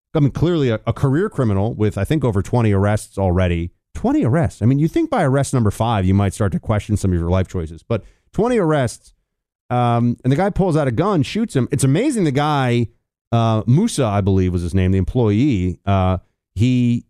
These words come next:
he turned the gun on the individual, shot him after being shot. So he shot the criminal. It's remarkable he's not dead, and he spent the weekend chained to his bed at Bellevue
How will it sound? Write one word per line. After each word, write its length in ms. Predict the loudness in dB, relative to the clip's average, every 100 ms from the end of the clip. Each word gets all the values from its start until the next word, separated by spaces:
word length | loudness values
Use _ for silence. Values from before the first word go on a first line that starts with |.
| _ _ _
he 460 | -4 0 2 2 -2
turned 280 | -4 -2 0
the 60 | 0
gun 300 | 0 0 0
on 260 | 0 0 2
the 160 | 2 2
individual, 640 | 2 0 0 0 0 -2 _ _
shot 380 | -4 -2 -2 0
him 460 | 0 2 0 -2 -2
after 300 | -4 -2 0
being 300 | 2 2 0
shot. 440 | 0 -2 -2 -6 -10 _ _ _
So 120 | 0
he 140 | 2 2
shot 320 | 0 -2 -2
the 60 | -4
criminal. 560 | -2 0 0 -2 -4 -10 _ _ _ _ _ _ -4
It's 180 | 0
remarkable 440 | 2 2 0 0 0
he's 100 | 0
not 240 | 0 0
dead, 320 | 0 0 0
and 160 | 0 0
he 100 | 0
spent 240 | -2 -2 0
the 60 |
weekend 480 | 0 0 0 0 0
chained 300 | 0 0 0
to 100 | 0
his 140 | 0
bed 240 | 0 0 0
at 120 | -2
Bellevue 680 | -2 -2 -2 0 2 2